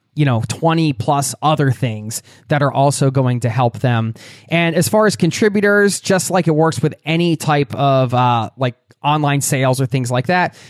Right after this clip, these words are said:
people get different percentages based on the sales that they make. So contributors get a certain percentage, people that put in a product,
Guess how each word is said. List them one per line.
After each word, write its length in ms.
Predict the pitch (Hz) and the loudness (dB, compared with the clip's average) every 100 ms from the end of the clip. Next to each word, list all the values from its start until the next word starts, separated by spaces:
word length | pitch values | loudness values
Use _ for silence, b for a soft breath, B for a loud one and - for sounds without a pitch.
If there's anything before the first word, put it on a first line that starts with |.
| B | B
people 200 | - 190 | 0 2
get 140 | 185 170 | 0 0
different 220 | 165 160 | -2 0
percentages 520 | 156 - 147 143 143 | 0 0 0 0 0
based 320 | - 143 135 | 0 0 0
on 200 | - 135 | -2 -2
the 40 | 123 | -2
sales 440 | - 139 131 123 | -2 0 2 0
that 120 | 127 | -2
they 160 | 139 123 | -2 -2
make. 320 | 120 113 107 | -2 -4 -6
So 160 | - 120 | -4 -4
contributors 520 | 127 - 143 135 135 | -4 -4 0 0 0
get 100 | 139 | 0
a 60 | 123 | -2
certain 240 | 139 117 | -2 -4
percentage, 420 | 123 120 156 156 | -4 -2 -2 0
people 160 | 147 131 | -2 -2
that 140 | 117 | -2
put 100 | 143 | 0
in 80 | 127 | -2
a 60 | 120 | 0
product, 400 | 151 147 143 | 0 0 -2